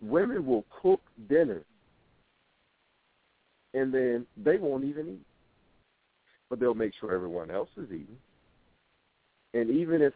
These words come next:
you know, they're tired, get it done. You know? And I just think that, you know, going back to what you said,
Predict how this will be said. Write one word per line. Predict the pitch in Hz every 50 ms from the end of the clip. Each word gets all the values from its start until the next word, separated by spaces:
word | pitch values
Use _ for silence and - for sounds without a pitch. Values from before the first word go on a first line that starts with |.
| _ _ _
you | 123 123 127
know, | 123 113 110 104 98 95
they're | 117 117 107 95 - - - - -
tired, | 180 175 190 113 90 80 78 - _ _ _ _ _ _ _ _ _ _ _ _ _ _ _ _ _ _ _ _ _ _ _ _ _ _ _ _ _ _ _ _ _ _
get | 110 113 104
it | 101 85 -
done. | 85 80 - _ _ _ _ _ _ _ _ _ _ _ _ _ _ _ _ _ _ _ _ _ _ _ _ _ -
You | 113 113
know? | 110 110 110 135 180 - _ _ _ _ _ _ _ _ _ _ _ _ _ _ _ -
And | 123 123 123 120 - - 127
I | 127 - - -
just | 131 147 160 156 - _ _ _ _ _ _ _ _ _ _ _
think | - 147 139 135 - _
that, | - 113 110 104 101 95 - _ -
you | 117 113
know, | 107 101 95
going | 87 117 117 135 143 131
back | 120 127 120 117 -
to | -
what | 113 110 104 - -
you | - 87 - -
said, | - 139 139 110 98 -